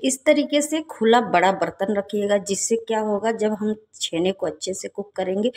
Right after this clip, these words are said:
तो वो फेंकते हैं, इधर उधर फैलते हैं, तो वो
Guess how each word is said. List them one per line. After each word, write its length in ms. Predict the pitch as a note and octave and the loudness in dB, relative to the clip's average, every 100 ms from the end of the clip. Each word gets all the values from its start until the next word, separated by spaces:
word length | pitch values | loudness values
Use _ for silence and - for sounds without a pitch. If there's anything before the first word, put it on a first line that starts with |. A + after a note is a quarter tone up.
| - - _ _ _ - | -8 -20 _ _ _ -6
तो 80 | |
वो 120 | C4 D4+ - _ _ _ _ - | -2 -4 -6 _ _ _ _ -6
फेंकते 460 | G3+ G#3 - A#3+ A#3+ | -2 -2 -2 -4 -4
हैं, 160 | C#4 | -4
इधर 240 | - F#3+ A#3+ | -4 0 2
उधर 240 | A3 A#3 | 2 0
फैलते 560 | A#3+ - F3+ E3+ E3 F#3+ | -2 -4 -2 -2 -2 -2
हैं, 160 | E3+ E3 _ _ - | -2 -6 _ _ -6
तो 80 | |
वो 120 | A#3+ | 0